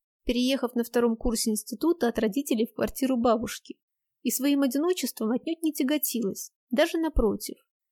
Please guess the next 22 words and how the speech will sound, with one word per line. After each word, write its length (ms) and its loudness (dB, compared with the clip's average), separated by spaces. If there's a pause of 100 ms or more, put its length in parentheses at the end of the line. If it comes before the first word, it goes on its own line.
(420)
На 120 2
свете 340 4
встречаются 600 0
закоренелые 580 2
холостяки, 800 -4 (400)
и 100 0
Женька 320 2
была 220 0
им 140 0
под 180 -4
стать. 500 -6 (580)
Когда 240 2
я 160 6
вышла 280 2
замуж, 360 2
то 100 -4
решила, 580 0 (280)
подруга 380 2
скоренько 440 0
последует 560 0
за 100 2
мной. 420 -2